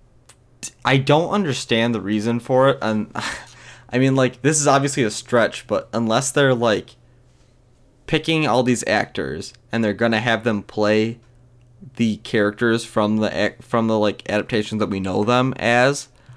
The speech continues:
but they just don't wanna say it before the show comes out so that it's, like, a bigger reveal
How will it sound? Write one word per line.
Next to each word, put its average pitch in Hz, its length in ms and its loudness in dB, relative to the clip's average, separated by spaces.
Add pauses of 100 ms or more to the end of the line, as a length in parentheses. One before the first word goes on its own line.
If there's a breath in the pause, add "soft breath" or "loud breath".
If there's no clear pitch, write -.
(240 soft breath)
but 120 140 -2
they 113 100 2
just 107 240 -4
don't 113 200 2
wanna 110 200 -2
say 98 360 0
it 127 220 0
before 104 260 -4
the 85 100 -6
show 98 240 -2
comes 117 280 -2
out 123 280 2
so 120 120 -4
that 92 240 -4
it's, 85 160 -6
like, 95 180 -4
a 90 60 -6
bigger 92 460 -4
reveal 101 640 -4